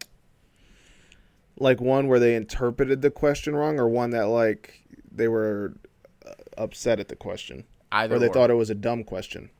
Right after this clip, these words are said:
Speaker 2: Ideally the latter, or like, like, yeah, they didn't like the question, but I, anything that sort of fits into what you think that means. Basically, has anybody gotten mad at you?
Speaker 1: Nobody to my knowledge has gotten mad at me for a question I've asked.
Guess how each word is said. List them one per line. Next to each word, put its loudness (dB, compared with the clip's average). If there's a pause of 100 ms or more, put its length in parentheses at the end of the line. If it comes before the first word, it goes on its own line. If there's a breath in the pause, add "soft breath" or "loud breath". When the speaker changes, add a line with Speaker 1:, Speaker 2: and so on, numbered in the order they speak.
Speaker 2:
Ideally -2
the -6
latter, -4
or -8
like, -6
like, -10
yeah, -4
they -8
didn't -10
like -6
the -20
question, -10
but -2
I, 0
anything -6
that -8
sort -8
of -12
fits -12
into -10
what -10
you -12
think -16
that -16
means. -20
Basically, -4
has -6
anybody -4
gotten -4
mad -8
at -18
you? -20 (1600)
Speaker 1:
Nobody 4
to -8
my -2
knowledge -2
has -10
gotten -4
mad -4
at -8
me -10
for -12
a -12
question -12
I've -14
asked. -10